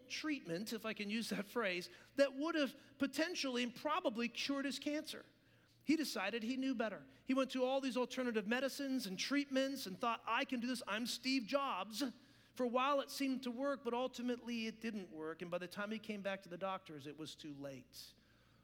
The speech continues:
His stubbornness killed him. And that's the infection or the curse of isolation. If some of, some of you see this in your own life creeping up. And so heed the warning, not only to be leery of others, but leery of it, be leery of it in yourselves.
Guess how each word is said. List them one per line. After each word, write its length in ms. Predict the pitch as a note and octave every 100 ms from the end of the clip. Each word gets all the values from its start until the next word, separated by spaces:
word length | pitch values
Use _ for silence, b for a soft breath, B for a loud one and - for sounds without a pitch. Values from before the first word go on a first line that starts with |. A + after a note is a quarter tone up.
| b _
His 160 | - F3+
stubbornness 680 | - - F#3+ D#3 D#3 D#3+
killed 280 | - G3+ G3+
him. 140 | F3 - - - b b b b b
And 140 | G#3 G#3
that's 260 | A3 -
the 180 | - G3 G3
infection 640 | F#3+ F3+ B3 A#3+ - F#3+
or 60 | -
the 80 |
curse 340 | E3 - G3 F3
of 100 | E3
isolation. 560 | E3+ - F3+ A3 -
If 120 | D#3 -
some 180 | A#3
of, 140 | A#3+ A#3+
some 180 | C4 C#4+
of 100 | A3
you 220 | A3+ G#3 B B -
see 160 | -
this 180 | A#3+ A3
in 100 | A3
your 120 | G#3+ G#3+
own 240 | A3+ C#4+
life 380 | G#3 D#3+ - - B B B
creeping 360 | - A3 F#3 F3
up. 100 | E3
And 100 | F3+
so 120 | G3+
heed 260 | F3+ C4 C#4
the 80 | C4+
warning, 400 | B3+ C4+ F3 E3+
not 160 | G#3
only 160 | D#4 D4+
to 80 | B3
be 80 |
leery 320 | G#3 G#3 A3 G3+
of 100 | F3
others, 680 | G#3 F#3 D3+ D#3 - - - b b b b _
but 160 | G#3 G3+
leery 260 | A#3 C4
of 140 | A3 F#3
it, 120 | F3
be 80 | G3
leery 220 | G#3 B3
of 80 | F#3
it 80 |
in 120 | E3+ D#3+
yourselves. 800 | D3+ - F3 E3+ D#3+ F3 -